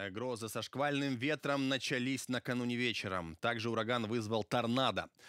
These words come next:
В штате Флорида по меньшей мере два человека погибли. Более трех миллионов потребителей остались без света, сообщает Рейтер.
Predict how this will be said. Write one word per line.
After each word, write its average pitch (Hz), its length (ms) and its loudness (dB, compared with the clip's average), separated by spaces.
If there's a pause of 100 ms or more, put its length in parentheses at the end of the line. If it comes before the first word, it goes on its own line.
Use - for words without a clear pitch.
(220)
В - 40 -10
штате 98 300 0
Флорида 110 520 2
по - 100 -4
меньшей 113 400 0
мере 120 240 2
два 107 240 2
человека 113 420 2
погибли. 90 480 -2
Более 104 360 2
трех 135 420 0
миллионов 123 560 2
потребителей 113 580 0
остались 110 540 2
без 104 300 2
света, 117 420 0
сообщает 95 560 0
Рейтер. 101 320 0